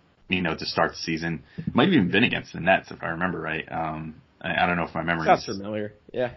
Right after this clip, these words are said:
Speaker 1: Yeah, I don't know if my memory's wrong there, but that might have been the first time that Frank, you know, started, uh, asserting his dominance over the Nets, 'cause he's definitely, he's always played the Nets pretty well over the course of his career.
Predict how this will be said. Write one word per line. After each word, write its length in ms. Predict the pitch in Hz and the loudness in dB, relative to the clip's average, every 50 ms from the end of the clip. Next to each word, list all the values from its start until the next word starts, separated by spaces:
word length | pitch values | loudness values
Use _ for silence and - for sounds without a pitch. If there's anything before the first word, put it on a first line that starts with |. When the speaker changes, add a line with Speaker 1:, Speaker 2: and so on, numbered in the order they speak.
| - | 2
Speaker 1:
Yeah, 300 | - 107 107 104 98 82 | 4 6 8 8 10 10
I 40 | 104 | 8
don't 100 | 110 117 | 8 8
know 100 | 120 113 | 6 4
if 80 | 101 104 | 4 4
my 100 | 98 92 | 2 4
memory's 460 | 95 95 95 90 85 82 78 - - | 4 2 2 2 -2 -4 -6 -8 -4
wrong 260 | 85 87 85 85 82 82 | 0 2 2 2 2 -2
there, 160 | 80 80 80 | -2 -2 -2
but 120 | 82 82 | 0 4
that 120 | 98 101 101 | 4 4 6
might 120 | 101 98 | 6 2
have 80 | 95 90 | 2 2
been 140 | 98 92 | 0 -2
the 80 | 90 85 | -2 -4
first 320 | - - 95 90 - - | -2 -2 -2 -2 0 2
time 240 | - 92 90 90 85 | 2 2 2 2 0
that 100 | 80 - | -4 -8
Frank, 280 | - - 85 82 78 - - - | -4 -2 0 0 -2 -2 -10 -12
you 160 | - 87 87 | -10 -8 -6
know, 100 | 80 80 | -6 -6
started, 440 | - - - 87 87 82 82 76 - _ _ _ _ _ _ _ _ _ _ - | -6 -2 0 2 2 2 0 -2 -4 _ _ _ _ _ _ _ _ _ _ -2
uh, 460 | - 82 80 78 78 80 80 - - - - _ _ _ _ - | 2 2 4 4 2 -2 -4 -6 -8 -10 -16 _ _ _ _ -4
asserting 400 | 107 95 - - 104 95 98 92 | -4 -2 4 4 4 6 6 2
his 120 | 90 82 | 0 0
dominance 480 | 80 90 87 90 90 90 87 80 - - | 4 6 6 6 6 4 2 0 0 0
over 160 | 87 82 80 | 0 0 0
the 100 | 78 80 | -2 -2
Nets, 380 | 80 85 85 85 - - - - | 2 4 4 4 2 0 -8 -6
'cause 160 | - 87 80 | -4 -4 -2
he's 160 | 82 78 - | -4 -4 0
definitely, 300 | - 87 82 - 87 85 | 0 0 0 0 -2 -2
he's 180 | 82 87 80 90 | -2 -2 0 2
always 200 | 90 90 82 - | 2 2 2 0
played 220 | - 90 85 80 | -2 -2 -2 -2
the 60 | 80 | 0
Nets 240 | 82 82 82 78 - | 2 2 2 0 0
pretty 220 | - - 92 80 80 | -2 -2 0 0 2
well 320 | 80 80 78 80 80 - _ _ _ _ - | 0 0 0 -2 -4 -8 _ _ _ _ 0
over 160 | 95 92 85 | 2 2 4
the 80 | 85 80 | 2 0
course 220 | - - 85 82 | 2 0 0 0
of 60 | - - | 0 -4
his 120 | 82 - | -6 -6
career. 460 | - - 82 85 85 82 78 - - | -4 -2 2 4 6 6 6 4 0